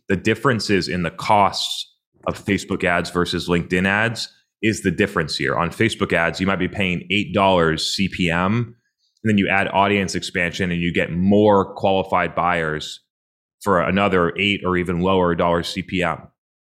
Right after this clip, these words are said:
And on LinkedIn, you're paying forty-five dollars C P M for your exact target market. And then you a-, add audience expansion and it starts giving the ads to people that don't,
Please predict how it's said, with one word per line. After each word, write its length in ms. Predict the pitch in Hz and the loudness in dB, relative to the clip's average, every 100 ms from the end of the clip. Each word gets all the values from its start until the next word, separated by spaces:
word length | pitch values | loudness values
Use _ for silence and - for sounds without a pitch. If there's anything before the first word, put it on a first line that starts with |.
| _ _ _ _ - | _ _ _ _ -8
And 100 | 107 | -4
on 140 | 95 90 | -2 2
LinkedIn, 420 | 101 101 127 104 | 2 2 2 2
you're 100 | 87 | -2
paying 240 | 98 87 | -2 -4
forty-five 600 | - 107 101 101 104 95 | -2 0 2 2 0 0
dollars 320 | 92 90 87 | 0 0 0
C 180 | - 95 | -2 -6
P 220 | - 92 | -6 -4
M 380 | 85 80 80 - _ _ _ _ | -2 -2 -4 -10 _ _ _ _
for 320 | 101 87 80 - | 0 2 2 -2
your 240 | 92 113 | 0 2
exact 460 | 95 - 101 92 - | 2 0 -2 -2 -4
target 300 | 110 95 80 | -2 0 0
market. 420 | 90 104 98 71 - _ _ _ _ _ _ _ _ - | 0 0 -2 -12 -14 _ _ _ _ _ _ _ _ -8
And 180 | 98 98 | -4 0
then 460 | 98 92 87 71 - _ | 0 0 -2 -6 -12 _
you 260 | 87 95 92 - | -2 0 0 0
a-, 200 | 95 - | -2 0
add 260 | 104 107 101 | 0 0 0
audience 420 | 95 110 110 98 90 | 2 2 2 0 -4
expansion 600 | - - 87 - 92 85 | -6 -2 -2 0 -2 0
and 120 | 92 | -2
it 80 | - | 0
starts 340 | - 107 - | 2 2 0
giving 360 | - 110 107 98 | -2 0 2 0
the 160 | 95 | 0
ads 400 | 98 104 92 - | 0 0 -2 -4
to 100 | - | -8
people 340 | - 98 98 92 | -4 0 2 2
that 280 | 87 78 | 0 0
don't, 400 | 107 104 - - | 2 2 0 -6